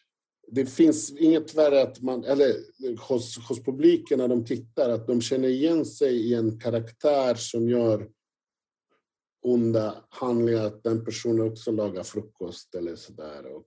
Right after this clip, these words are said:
det finns någonting som är mänskligt allmänt. Men sen att man inte håller med det, det är också intressant att väcka frågor, vad är vi kapabla att göra och inte göra och hur...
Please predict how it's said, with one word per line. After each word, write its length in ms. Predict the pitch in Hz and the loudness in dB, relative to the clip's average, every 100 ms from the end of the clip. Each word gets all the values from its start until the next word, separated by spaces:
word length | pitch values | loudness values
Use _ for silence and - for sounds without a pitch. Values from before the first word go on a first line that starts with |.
| - | -14
det 80 | 92 | -14
finns 400 | - 107 98 - | -4 -4 -4 -6
någonting 380 | 95 87 95 87 | -10 -8 -10 -10
som 200 | - 95 | -10 -8
är 60 | |
mänskligt 640 | 98 101 87 - - 95 - _ | -6 -6 -6 -12 -10 -10 -12 _
allmänt. 460 | - 104 98 92 - | -8 -6 -6 -8 -8
Men 100 | 104 | -6
sen 340 | - 127 117 - - - | -2 0 -2 -6 -20 -18
att 160 | - 113 | -12 -2
man 120 | 123 | 0
inte 180 | 123 120 | 2 0
håller 280 | 117 147 131 | 0 2 2
med 320 | 127 160 175 | 2 2 2
det, 160 | 131 123 | 2 0
det 180 | 117 131 | 0 0
är 40 | |
också 420 | 139 - 151 127 - - - _ _ _ - - - - 131 | 0 2 0 0 -6 -20 -20 _ _ _ -20 -20 -20 -20 -10
intressant 520 | 117 135 165 151 117 | -4 -2 0 0 0
att 80 | 135 | 0
väcka 280 | 143 - 135 | 0 0 0
frågor, 400 | 151 143 139 127 | 4 6 6 6
vad 200 | 135 131 | 6 6
är 60 | |
vi 180 | 127 120 | 4 -2
kapabla 580 | - 117 135 127 123 120 | -4 -2 2 2 2 0
att 160 | 117 | 2
göra 320 | 123 120 117 117 | 2 4 4 4
och 120 | 113 | 4
inte 280 | 110 - 110 | 4 2 2
göra 400 | 104 107 107 101 | 4 2 0 -2
och 160 | 104 - - 104 104 | -6 -12 -20 -10 0
hur... 460 | 123 120 113 110 | 6 6 4 0